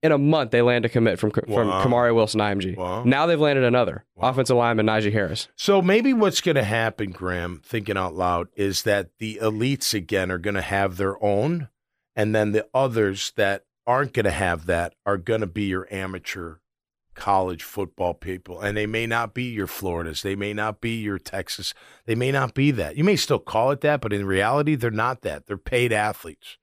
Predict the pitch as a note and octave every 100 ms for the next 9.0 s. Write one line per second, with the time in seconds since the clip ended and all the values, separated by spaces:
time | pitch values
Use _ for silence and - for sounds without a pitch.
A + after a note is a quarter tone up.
0 | _ _ _ _ - A#2+ A2 - B2+ A#2+
1 | A2 - G2+ F#2 - F#2+ F2 G#2 A2+ G#2+
2 | A2 A#2 A2+ G2+ F#2 D#2+ G2+ F2+ A2 A#2+
3 | A#2 G#2+ C3 G#2 F2+ F#2 C3+ B2 C3 D3+
4 | A#2 F#2+ - F#2 - A2 - G2 F#2+ -
5 | D3 A2+ _ _ - - - G#2+ A#2+ D#3
6 | E3+ D3+ D3 - D3 B2+ - D#3+ E3 D3
7 | A#2+ G2+ A2 G#2+ G#2+ G#2+ G#2+ G#2+ B2+ C3+
8 | F#2+ G#2+ G2+ A2+ A#2 A#2 G#2 C3+ B2+ -